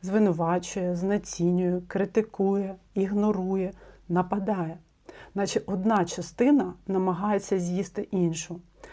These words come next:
І в психотерапію люди часто приходять, е, ніби їм ледве вдалося вирватися з лап хижака. І в пошуках порятунку вони приходять до терапевта, щоб навчитися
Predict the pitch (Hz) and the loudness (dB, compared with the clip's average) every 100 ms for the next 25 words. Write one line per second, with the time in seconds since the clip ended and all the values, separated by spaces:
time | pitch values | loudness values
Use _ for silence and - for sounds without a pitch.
0 | - - - 190 - - - 190 175 180 | -20 -10 -4 -4 -6 -10 -6 -4 0 0
1 | 175 - 277 233 185 175 165 - 196 208 | 0 0 4 4 4 0 -2 -2 -4 -4
2 | 180 180 170 202 220 202 175 - - 185 | -6 -4 -2 0 2 2 -2 -6 -6 -2
3 | 185 180 196 180 196 185 180 180 226 220 | -2 -2 -2 -2 -2 0 0 2 2 2
4 | 214 180 180 170 170 - 165 180 208 185 | 0 0 0 0 -2 -4 -4 -2 -2 -4
5 | 180 147 - - 165 170 180 185 - - | -6 -8 -10 -10 -8 -2 -2 -2 -8 -8
6 | 170 175 - 165 180 - - - 180 - | -6 -6 -8 -12 -14 -20 -8 -4 -4 2
7 | 240 240 220 185 - 196 180 180 269 302 | 2 2 -2 -4 -2 -2 -2 0 4 4
8 | 294 175 180 202 185 202 - 233 220 190 | 4 0 0 0 -2 -4 0 2 4 2
9 | 175 180 185 185 180 285 294 - 156 - | 0 -6 -2 -2 2 2 2 -4 -4 -4
10 | 175 180 - - 294 247 202 - | -4 -4 -4 -2 0 0 -2 -6